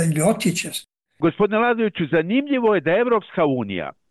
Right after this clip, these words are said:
Speaker 2: koja se zalaže za dobrosusjedske odnose među državama Zapadnog Balkana, ne vidi neku veliku opasnost u programu srpskog svijeta. Reakcije Brisela na pojavu deklaracije Svesrpskog sabora bilo su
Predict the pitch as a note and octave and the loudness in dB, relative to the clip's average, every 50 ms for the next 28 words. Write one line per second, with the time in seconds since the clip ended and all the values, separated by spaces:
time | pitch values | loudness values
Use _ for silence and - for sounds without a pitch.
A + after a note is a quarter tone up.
0 | _ _ - C#3 C#3 C3+ - - C#3 G#2+ F#2+ - C#3+ F3 G#3+ B3 B3 A#3 G3 D#3 | _ _ 0 0 0 0 0 -2 -2 -2 -2 -2 -2 0 0 0 0 -2 -2 -2
1 | D#3 C#3 G#2+ B2 A#2 G2 A#2 A2 G2 A2 G#2 G2 - C#3+ D#3+ F#3+ - - F#3+ - | -2 -2 0 -2 -2 0 -2 -2 -2 -2 -4 -2 0 2 2 2 2 0 -2 -4
2 | - - D#3+ C3 - - B2+ C3 B2+ D3+ D#3+ - D3 C#3 B2 B2 A2 F#2+ A2+ G2 | -2 -2 -2 -2 0 0 -2 -2 0 -2 -2 0 0 0 0 -2 -2 -2 -4 -2
3 | G#2+ B2 B2 B2+ C3+ C3 A#2+ A#2 G#2+ E2+ E2 A#2 A#2 - A2+ G#2+ F2+ F#2+ F2 F#2 | 0 0 0 2 0 0 0 -2 -4 -4 -2 -2 -2 0 -2 -2 -2 -4 -4 -2
4 | G2 F2+ - - - C3 D3+ F3+ G#3 G3 D#3+ - - - - - - - G#2+ A#2 | -4 -4 -2 -4 -4 -2 -2 -2 -2 -2 -4 -4 -8 -14 -20 -20 -16 -12 -10 -6
5 | B2+ C#3 D#3+ G#3 B3+ C4 C4+ B3 G#3+ A3+ G#3 D#3+ C#3+ D#3+ G#3 A#3 - - - F#3+ | -4 -2 0 0 0 0 0 0 0 0 -2 0 0 -2 -2 -2 -2 0 0 0
6 | D3 B2 E3 G3+ A3+ A3+ G#3+ - - F3+ E3 C3+ - - D#3+ F#3+ G3+ F#3 - B3+ | 0 2 2 2 2 0 -2 -2 -2 -2 -2 0 0 -2 0 0 -2 -2 -4 -6
7 | G3 - _ D#3+ B2+ - - D3 E3+ F3+ F3+ G3+ G3+ G3+ F#3+ F3 D3 - E3+ F3 | -8 -6 _ -6 -8 -4 -2 -2 0 0 0 0 -2 -2 -2 -2 -4 -2 -2 -2
8 | E3 - G3 F#3 D3 - - D3 D3 C#3 A2+ - _ - E2+ - - - - - | -2 -2 -4 -6 -6 -6 -4 -2 0 0 0 0 _ -6 -8 -8 -10 -16 -20 -20
9 | - - - A2 G#2+ B2+ D3 F#3 A3 A#3 - - - A#3 G#3 F#3 B2+ G#2 C#3 F3 | -20 -10 -6 -4 -2 0 0 -2 -2 -2 -4 -4 0 0 0 0 0 -2 -2 -4
10 | G3 - - A#3 A#3 A3+ G#3+ F#3 D#3 - - E3+ F#3+ G#3+ G#3 G3 F#3 F#3 - - | -2 -2 0 2 2 2 2 0 -2 -2 -2 0 0 2 0 0 -2 -2 -4 -4
11 | F3+ E3 D#3 E3+ G3+ A3+ G#3 - A#3 F#3+ E3 - - F3+ F#3+ G3+ - G#3 F#3 - | -2 -2 0 0 -2 -2 -2 -2 0 0 0 0 0 0 0 0 0 -2 -2 -2
12 | - G3+ D#3 - - F3+ G3+ G3+ A3+ A3 G#3+ F#3 - - - - _ _ D3+ F3+ | -2 -4 -4 -2 -2 -2 0 2 2 2 0 0 -4 -8 -16 -20 _ _ 2 4
13 | G#3 G#3+ - - | 4 2 2 -2